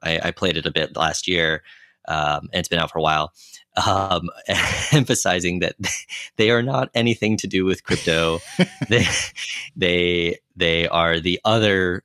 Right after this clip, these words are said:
Speaker 1: uh, the, the other crypt word, uh, so that was pretty funny. <laughs> Um, but then there was a big viral thread that was going around,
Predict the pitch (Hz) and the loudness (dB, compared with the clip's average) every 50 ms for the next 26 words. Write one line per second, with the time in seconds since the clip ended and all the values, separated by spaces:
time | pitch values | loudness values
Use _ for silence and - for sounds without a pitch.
0 | _ _ 87 85 80 - - - 92 87 - - - 90 - 98 90 87 82 - | _ _ -2 0 0 -2 -2 -4 -4 -4 -4 -2 -4 -2 -2 0 0 -2 -4 -4
1 | - - 85 - - - 85 82 78 80 76 78 76 87 - _ _ _ _ 82 | -4 -6 -6 -6 -6 -4 -2 -2 0 0 0 -2 -4 -8 -14 _ _ _ _ -8
2 | 76 73 73 76 - - - - - 78 78 73 - 80 80 76 71 - - 78 | -6 -6 -6 -6 -8 -10 -8 -4 -2 -2 -2 0 -2 -2 -4 -4 -4 -6 -8 -8
3 | 73 - - 78 76 73 73 73 - _ _ _ _ _ _ - - - - - | -8 -6 -6 -6 -6 -6 -6 -10 -14 _ _ _ _ _ _ -8 -8 -8 -12 -18
4 | - - _ _ _ - 92 87 87 85 85 82 82 82 82 87 85 85 - _ | -18 -18 _ _ _ 0 2 4 4 4 4 2 2 0 -2 -4 -8 -10 -14 _
5 | _ _ _ _ _ _ _ _ _ _ _ _ _ _ _ _ _ _ _ _ | _ _ _ _ _ _ _ _ _ _ _ _ _ _ _ _ _ _ _ _
6 | _ _ _ _ _ _ _ _ _ _ _ - 120 113 123 131 131 131 123 110 | _ _ _ _ _ _ _ _ _ _ _ -4 0 2 4 4 6 4 4 4
7 | 104 95 - 139 147 170 165 131 101 98 92 95 101 104 110 101 - - 95 87 | 2 2 2 2 2 2 0 -2 2 2 4 4 4 4 2 0 0 0 0 0
8 | 82 80 80 85 82 - - 92 90 87 82 85 82 82 85 85 82 82 82 80 | 2 0 0 -2 -2 -2 0 0 0 0 0 0 0 0 2 0 0 0 -2 -4
9 | 80 | -6